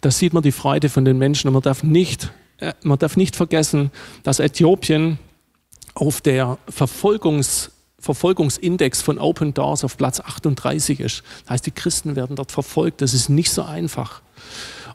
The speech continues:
Und, ähm, ihr könnt schon mal hochkommen vom Worship-Team. Wisst ihr, was mich so begeistert hat bei der Geschichte von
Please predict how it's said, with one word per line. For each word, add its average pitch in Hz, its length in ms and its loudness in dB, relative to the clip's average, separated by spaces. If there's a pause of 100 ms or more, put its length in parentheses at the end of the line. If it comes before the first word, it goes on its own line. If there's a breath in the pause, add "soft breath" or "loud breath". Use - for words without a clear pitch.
Und, 143 480 2
ähm, 131 400 2 (200)
ihr 147 80 -6
könnt 151 240 -4
schon 143 140 2
mal 131 160 2
hochkommen 160 540 2
vom 139 360 2
Worship-Team. 143 680 0 (520 loud breath)
Wisst 165 180 2
ihr, 180 80 4
was 156 160 2
mich 185 160 4
so 190 120 2
begeistert 147 600 0
hat 123 260 -2 (100)
bei 143 120 2
der 147 140 2
Geschichte 160 760 0 (380 loud breath)
von 165 580 0